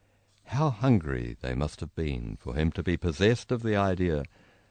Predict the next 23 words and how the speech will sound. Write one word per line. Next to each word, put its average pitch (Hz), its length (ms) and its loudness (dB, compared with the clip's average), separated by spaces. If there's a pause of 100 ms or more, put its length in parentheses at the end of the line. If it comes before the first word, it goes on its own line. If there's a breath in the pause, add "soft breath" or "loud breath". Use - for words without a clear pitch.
(120)
that - 160 2
to 92 140 -6
survive 98 560 4
they 95 180 4
must 101 380 2 (120)
sacrifice 104 760 0
his 95 120 -6
faithful 113 560 -4
companion, 82 680 -4 (520)
his 71 220 -6
dog, 80 540 -4
Rover, 71 480 -4 (760)
who 65 120 -6
tasted 73 480 -2
like 71 200 0
a 76 80 -4
combination 90 720 -2
of 71 200 -4
mutton 65 400 -4
and 57 180 -8
pork, 69 400 -10 (160)
he - 160 -14
said. - 380 -14